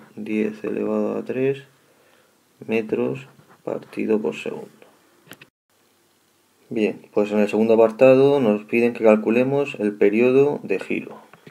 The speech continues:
Apartado B. Bien, pues sabiendo que es igual la pulsación o frecuencia angular, que es dos pi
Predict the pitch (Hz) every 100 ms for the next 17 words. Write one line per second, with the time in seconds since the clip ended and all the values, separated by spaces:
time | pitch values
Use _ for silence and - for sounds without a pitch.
0 | _ _ _ - _ _ _ _ _ _
1 | _ 104 107 101 104 - 117 120 117 123
2 | 127 - - 101 98 - - - _ _
3 | - _ - _ _ _ _ _ - -
4 | - - - - 104 98 101 104 107 107
5 | 104 104 104 104 107 110 107 104 104 107
6 | 104 127 135 135 104 107 107 107 104 101
7 | 110 127 131 135 - 95 98 - 95 92
8 | - 107 107 107